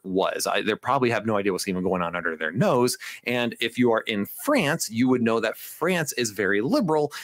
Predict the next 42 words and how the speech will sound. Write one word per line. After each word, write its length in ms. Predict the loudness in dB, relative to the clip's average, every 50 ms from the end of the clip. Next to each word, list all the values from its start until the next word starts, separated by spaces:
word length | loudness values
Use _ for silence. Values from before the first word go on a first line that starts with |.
| -12 -8
and 220 | -4 -2 0 0 2
you 80 | 0
shouldn't 220 | 0 0 0 0 0
be 100 | 0 -2
too 260 | -2 -2 0 2 2
surprised 680 | 2 0 -2 -4 -2 -2 -2 0 0 0 -2 -2 -2 -4
that 340 | -4 -4 -4 -4 -6 -10 -16 _ _ _ _ _ _
French 600 | -18 -10 -6 -2 -2 -2 -2 -2 -4 -4 -4 -4
liberals 580 | -2 -2 0 -2 0 0 0 0 0 0 -2 -2
do 240 | -2 -2 0 0 0
what 240 | 0 0 -2 -2
French 300 | -2 -4 -4 -4 -4 -4
liberals 340 | -4 -2 0 0 0 0 0
would 180 | 0 0 0 2
do. 300 | 0 0 0 0 -4 -6 -10 -10 -10 -10 -10 -10 -6 -2
And 260 | 0 2 2 2 0
here's 380 | -2 0 2 2 4 4 2 0
the 100 | -2 -4
reality 480 | -2 -2 -2 -2 0 0 0 0 0
as 140 | 0 -2 -2
well. 260 | -2 -2 -2 -2 -4 -6
Guys, 220 | -4 -4 -2 -2 0
we 100 | 0 0
live 160 | 0 0 -2
in 60 | -4
Babylon. 600 | -6 -4 -6 -6 -8 -8 -6 -4 -4 -4 -4 -6 -10 _ _
Like, 180 | -4 -4 -2 0 0 0 2
this, 200 | 2 2 0 0
that, 240 | -2 -2 -4 -4 -2
that's 200 | -4 -4 -4 -2
what 100 | -4 -2
the 80 | -2 0
West 320 | 0 0 0 0 -2 -2
is 180 | -2 -4 -2 -2
anymore. 380 | -2 -2 0 0 0 0 0 0
We 240 | 0 2 2 0
are 260 | 2 2 2 2 2 0
Babylon 500 | 0 0 0 0 2 2 2 2 0 0
reincarnated, 1000 | 0 0 0 0 -2 -2 -2 -2 -2 -2 0 0 0 -2 -2 -2 -2 -2 -4 -2
okay? 300 | -2 -2 0 0 -2 -2
That 260 | 0 0 0 2 2
is 140 | 0 0